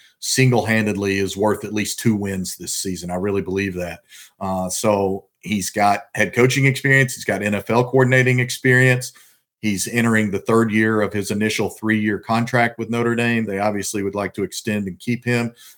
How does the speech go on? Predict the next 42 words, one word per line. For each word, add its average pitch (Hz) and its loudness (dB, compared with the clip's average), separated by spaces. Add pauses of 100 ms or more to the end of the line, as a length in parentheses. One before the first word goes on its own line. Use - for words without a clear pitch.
(140)
Um, 101 -2
but 98 -4
he's 123 2
going 143 0
to 139 -2
be 143 2
tough 147 0
to 135 0
hang 131 4
on 135 2
to 110 0
because 104 -2 (280)
what 123 4
he's 120 2
done. 110 0
Uh, 92 -4
I 107 2
advocated 110 2
all 113 2
year 113 4
that 101 -4
he 107 -4
should 98 -6
be 110 -2
a 104 0
Broyles 110 0
Award, 110 0 (400)
uh, 101 -2
candidate. 117 2
He 117 0
was. 120 2
He 107 -2
did 104 -2
not 110 0
make 110 -2
the 98 -8
semifinalist 113 -2
list. 113 0
I 98 -6
think 98 -8
that's, - -8 (120)
uh, 98 -2